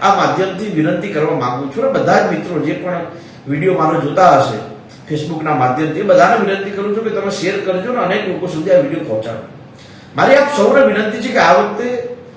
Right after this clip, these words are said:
વધુમાં વધુ મતદાન થાય, એના માટે આપણે લોકોએ ભાર આપવો પડશે. યુવાનોએ એ દિવસે,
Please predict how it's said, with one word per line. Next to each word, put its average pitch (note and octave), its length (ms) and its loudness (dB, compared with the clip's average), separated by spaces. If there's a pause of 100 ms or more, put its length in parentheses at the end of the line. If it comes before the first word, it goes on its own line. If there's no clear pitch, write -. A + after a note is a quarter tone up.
(240)
વધુમાં D4 360 2
વધુ A3 260 4
મતદાન G#3 540 4
થાય, - 460 2
એના - 180 2
માટે D#4+ 220 0
આપણે F3+ 240 4
લોકોએ F3 320 -2
ભાર A#2+ 180 -2
આપવો - 240 -4
પડશે. - 340 -12 (1300)
યુવાનોએ A3+ 440 6 (580)
એ A3+ 200 4
દિવસે, A3+ 640 2